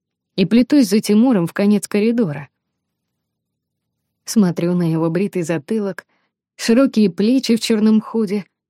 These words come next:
и чувствую себя какой-то безвольной тряпкой. Я ведь догадываюсь, о чем может быть разговор. И, возможно, после него мне будет больно.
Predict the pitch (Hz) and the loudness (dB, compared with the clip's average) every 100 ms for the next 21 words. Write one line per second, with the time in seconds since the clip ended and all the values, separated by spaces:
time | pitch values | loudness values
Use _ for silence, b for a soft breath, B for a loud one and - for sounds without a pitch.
0 | _ _ _ _ _ - 208 - 196 180 | _ _ _ _ _ -2 -2 -2 -10 -10
1 | - 165 156 180 180 175 - 214 208 180 | -8 -8 -6 -8 -8 -10 -8 -8 -6 -4
2 | 202 196 214 220 220 214 - 226 180 - | -4 -2 -2 0 0 -2 -4 -6 -6 -10
3 | 185 - _ _ _ _ _ _ _ _ | -18 -18 _ _ _ _ _ _ _ _
4 | - 196 165 165 160 165 185 180 151 147 | -6 -4 -2 -4 -4 -4 -4 -4 -6 -6
5 | - 160 196 170 151 151 165 156 175 160 | -8 -8 -6 -4 -4 -6 -6 -6 -6 -8
6 | 156 185 160 - _ _ _ _ _ _ | -6 -8 -10 -18 _ _ _ _ _ _
7 | _ _ _ 226 202 185 185 175 208 202 | _ _ _ 0 2 2 2 2 4 4
8 | 170 165 202 - 196 196 214 196 190 190 | 2 0 -4 -2 0 0 0 0 0 0
9 | 196 190 208 226 175 | -2 -4 -4 -4 -4